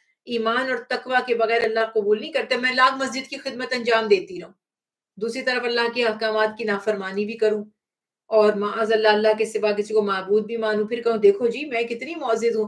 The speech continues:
मस्जिद की खिदमत करती हूं।" तो धोखे के सिवा ये कुछ भी नहीं है। इसीलिए अल्लाह ताला इरशाद फरमाते हैं,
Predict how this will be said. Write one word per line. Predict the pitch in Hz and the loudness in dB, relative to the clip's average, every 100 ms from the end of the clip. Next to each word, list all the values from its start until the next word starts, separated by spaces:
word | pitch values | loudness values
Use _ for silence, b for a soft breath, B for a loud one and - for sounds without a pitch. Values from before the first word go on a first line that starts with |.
| B B - | B B 0
मस्जिद | 220 214 330 | 0 2 -2
की | 339 | -2
खिदमत | 330 320 262 240 | -4 -4 -6 0
करती | 220 196 202 | 0 0 -8
हूं।" | - _ _ _ _ _ _ _ _ _ | -12 _ _ _ _ _ _ _ _ _
तो | 240 | 2
धोखे | 196 233 240 254 | 2 -2 -2 -4
के | 247 | -4
सिवा | 240 240 | -4 0
ये | 247 | 0
कुछ | 233 226 220 | -2 -6 -4
भी | 202 | -4
नहीं | 175 170 | -4 -6
है। | 185 | -8
इसीलिए | 190 233 220 | -6 2 4
अल्लाह | 214 214 | 4 2
ताला | 214 214 | 2 2
इरशाद | 214 220 208 | 2 0 0
फरमाते | 214 196 196 196 | 0 0 -2 -2
हैं, | 320 | -6